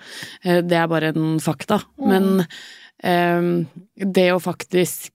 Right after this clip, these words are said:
Speaker 1: prøve å bli tryggere i å legge litt føringer på hvordan noe skal være, tenker jo
Speaker 2: Mm.
Speaker 1: jeg er en kjempestyrke.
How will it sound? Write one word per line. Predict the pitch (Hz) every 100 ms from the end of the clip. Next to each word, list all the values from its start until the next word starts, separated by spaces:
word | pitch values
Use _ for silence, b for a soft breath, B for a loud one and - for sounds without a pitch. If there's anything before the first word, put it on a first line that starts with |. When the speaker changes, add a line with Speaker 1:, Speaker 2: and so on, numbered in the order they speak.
| _
Speaker 1:
prøve | 208 196 160 160
å | 160
bli | 175
tryggere | - 190 160 165
i |
å | 170
legge | 165 165
litt | 160 -
føringer | 185 170 156 165 170
på |
hvordan | 170 165 170
noe | 170
skal | 147 - 190
være, | 185 180 233
tenker | 220 180 208
jo | 170
Speaker 2:
Mm. | 170
Speaker 1:
jeg | 143 143 139
er | 160
en | 165
kjempestyrke. | 156 175 160 - 165 160 165 165 165 - 165 - 208